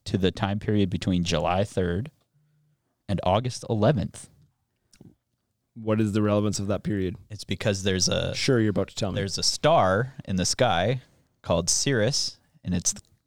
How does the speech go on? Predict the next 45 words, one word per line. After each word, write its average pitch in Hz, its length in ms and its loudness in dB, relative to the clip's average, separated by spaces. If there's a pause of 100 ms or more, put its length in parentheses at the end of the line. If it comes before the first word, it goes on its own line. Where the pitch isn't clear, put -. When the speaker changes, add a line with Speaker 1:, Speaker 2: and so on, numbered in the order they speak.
Speaker 1:
known 92 180 2
as 90 160 0
the 90 100 2
Dog 107 360 0
Star. 82 420 0 (200)
Speaker 2:
Oh 120 120 -4
my 113 120 0
God, 113 160 0
my 101 100 -2
mind 104 220 -2
just 101 100 -4
got 107 100 -6
blown. 98 280 -2
Is 120 100 2
that 127 120 4
why 180 100 2
Sirius 131 340 4
Satellite's, 120 500 0 (240)
uh, 107 160 0
damn 110 580 0
logo 117 240 2
is 113 80 4
a 107 40 4
dog? 98 340 0
Speaker 1:
Yes. - 600 -2 (720)
It's - 120 -8
exactly 107 720 0
why. 82 300 -2 (100)
Speaker 2:
For 160 120 4
real? 143 320 4 (120)
Speaker 1:
Yes. - 320 -12 (460)
Speaker 2:
So 160 180 4
Speaker 1:
Because 151 60 4
it's, 131 120 -4
it's - 20 -12
in - 80 -18 (100)
the - 140 0 (200)
Speaker 2:
Sirius 190 300 4
is 160 100 4
Speaker 1:
sky. 151 80 4
Speaker 2:
a - 20 0
dog 139 600 4 (560)
Speaker 1:
Sirius, - 480 0
yeah. - 100 2 (480)
Speaker 2:
um, 110 480 2